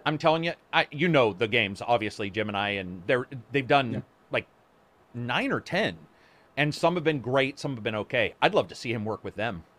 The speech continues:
Speaker 1: I would love to see him work with them.
Speaker 2: Yeah, that, that could be really fun. I mean, the last game he did, I think, was, um, Th-, Thimbleweed Park.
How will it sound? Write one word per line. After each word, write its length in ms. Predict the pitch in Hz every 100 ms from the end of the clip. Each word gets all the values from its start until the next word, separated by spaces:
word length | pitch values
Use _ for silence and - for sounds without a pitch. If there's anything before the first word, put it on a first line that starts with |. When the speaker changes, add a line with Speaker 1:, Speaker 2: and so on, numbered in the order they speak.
| _ _
Speaker 1:
I 20 | 135
would 120 | 123
love 320 | 104 143 139
to 100 | 104
see 220 | - 117
him 160 | 95 87
work 180 | 82 -
with 140 | 90
them. 180 | 92 82
Speaker 2:
Yeah, 180 | 95 107
that, 260 | 101 104 110
that 160 | 107
could 140 | - 110
be 160 | 92
really 260 | 87 101 101
fun. 220 | 87 98
I 20 |
mean, 220 | 98 98 95
the 80 | 110
last 240 | 120 123
game 160 | 123 110
he 60 |
did, 200 | 104 117
I 100 | 98
think, 260 | 87 104 92
was, 380 | 87 104 92 -
um, 580 | 87 87 90 85 87 90 _ -
Th-, 160 | 113 -
Thimbleweed 480 | 107 98 98 98
Park. 460 | 95 104 92 -